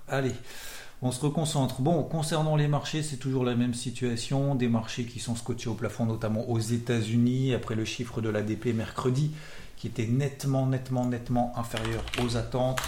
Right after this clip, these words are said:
euh, trois cent mille créations de postes à peu près. Je crois qu'on était autour des trois cent quarante mille, je vais regarder pour vous donner les chiffres, trois cent soixante-quatorze mille, pardon, attendu, euh, ressortis, alors qu'on attendait six cent quarante mille créations de postes, donc c'est nettement inférieur aux attentes, sauf que l'I S M est sorti meilleur que prévu juste après, et les stocks de pétrole,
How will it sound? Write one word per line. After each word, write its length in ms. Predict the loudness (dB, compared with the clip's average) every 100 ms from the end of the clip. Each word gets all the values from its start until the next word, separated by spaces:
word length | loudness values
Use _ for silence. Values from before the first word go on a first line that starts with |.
| -4
euh, 180 | -4 -6
trois 280 | -6 -8
cent 160 | -2 2
mille 180 | 2 2
créations 440 | 0 -2 -2 -4
de 40 | -4
postes 320 | -2 -2 -2
à 40 |
peu 160 | -4 -4
près. 340 | -4 -2 0
Je 80 | -2
crois 140 | -4 -6
qu'on 160 | -6
était 180 | -6 -6
autour 240 | -6 -6
des 100 | -6
trois 280 | -6 -6 -8
cent 180 | -6 -6
quarante 380 | -4 -4 -4 -4
mille, 120 | -6
je 60 | -4
vais 80 |
regarder 320 | -4 -4 -4 -4
pour 140 | -4
vous 80 | -4
donner 240 | -2 -2
les 80 | -2
chiffres, 240 | -4 -6
trois 140 | -6 -6
cent 140 | -4
soixante-quatorze 760 | -4 -4 -2 -2 -4 -6 -2 0
mille, 260 | 0 0
pardon, 320 | -2 0 0 0 -4 -14 -16 -16 -18 -8
attendu, 480 | -6 0 2 4 2 0
euh, 360 | 2 2 2 0
ressortis, 640 | 0 0 0 -4 -2 0 2
alors 160 | 0
qu'on 140 | -2 -2
attendait 320 | -2 -2 -2
six 260 | -2 -4 -4
cent 240 | -4 -4
quarante 400 | -2 -2 -2 -2
mille 180 | -4 -4
créations 440 | -6 -6 -4 -6
de 40 | -4
postes, 280 | -4 -4
donc 120 | -6 -8
c'est 140 | -6
nettement 300 | -6 -4 -4
inférieur 320 | -2 -4 -2
aux 100 | -4
attentes, 320 | -4 -4 -6
sauf 300 | -4 -4 -4
que 100 | -4
l'I 240 | -2 -2 -2
S 200 | -4 -4
M 120 | -4
est 40 |
sorti 340 | -4 -10 -10 -6
meilleur 260 | -4 -6
que 80 | -8
prévu 340 | -10 -6 -6 -6
juste 220 | -8 -10
après, 260 | -8 -4
et 40 | -4
les 100 | -4
stocks 220 | -4 -4
de 60 | -4
pétrole, 420 | -6 -2 0